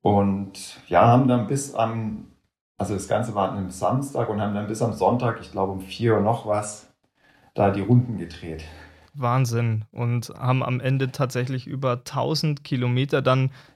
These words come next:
Speaker 2: darunter gerissen, haben zwei Fahrer, die einen ordentlichen Drehwurm <laughs> gehabt haben dürfen vom lauter im Kreis fahren. Jetzt ist das natürlich, ähm, mit, mit Straßenbedingungen selbstverständlich nicht zu vergleichen.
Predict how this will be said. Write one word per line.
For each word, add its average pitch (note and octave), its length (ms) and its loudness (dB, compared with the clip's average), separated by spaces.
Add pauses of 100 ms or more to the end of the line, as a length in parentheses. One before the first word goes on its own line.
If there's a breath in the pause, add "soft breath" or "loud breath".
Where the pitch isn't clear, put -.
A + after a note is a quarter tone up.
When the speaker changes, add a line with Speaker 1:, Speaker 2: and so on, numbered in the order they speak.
Speaker 2:
darunter E3 500 2
gerissen, E3+ 600 -2
haben C#3+ 220 -4
zwei C#3 280 -4
Fahrer, D3+ 400 0
die C#3 160 -4
einen C3 160 -4
ordentlichen C3+ 560 -2
Drehwurm F#3+ 500 -2
<laughs> - 0 -
gehabt E3+ 400 0
haben E3+ 260 0
dürfen F3+ 360 -2
vom D#3 180 -4
lauter D#3+ 360 -2
im D#3+ 160 -6
Kreis - 380 -6
fahren. D#3+ 340 -6 (340 loud breath)
Jetzt C#3+ 200 -2
ist F#3 180 -8
das E3 100 -4
natürlich, D#3+ 500 -2 (560 soft breath)
ähm, C#3 340 0 (260)
mit, C#3+ 180 -2
mit C#3+ 240 -2 (100)
Straßenbedingungen D3 840 2
selbstverständlich B2 640 -4
nicht C3 200 2
zu E3+ 120 -4
vergleichen. C#3+ 720 -2